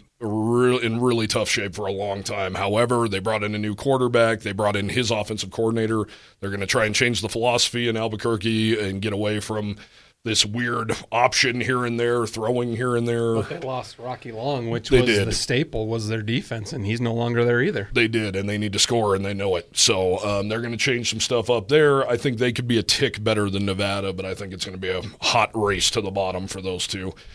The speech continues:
Speaker 1: Uh, Utah State, I still, uh, I have no faith in them whatsoever. I think they're offensive, um,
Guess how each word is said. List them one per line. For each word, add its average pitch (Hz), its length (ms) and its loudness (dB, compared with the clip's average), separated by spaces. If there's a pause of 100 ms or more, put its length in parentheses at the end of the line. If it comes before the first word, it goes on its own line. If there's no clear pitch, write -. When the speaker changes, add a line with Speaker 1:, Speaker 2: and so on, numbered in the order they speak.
(200)
Speaker 1:
Uh, 127 120 0
Utah 139 480 6
State, 135 520 2
I 120 140 2
still, 123 580 6
uh, 113 320 2
I 117 80 2
have 107 180 0
no 113 200 -2
faith 107 260 -2
in 107 80 -2
them 107 160 0
whatsoever. 101 680 -2
I 101 100 -2
think 117 200 -2
they're 107 320 0 (440)
offensive, 131 720 2
um, 123 600 6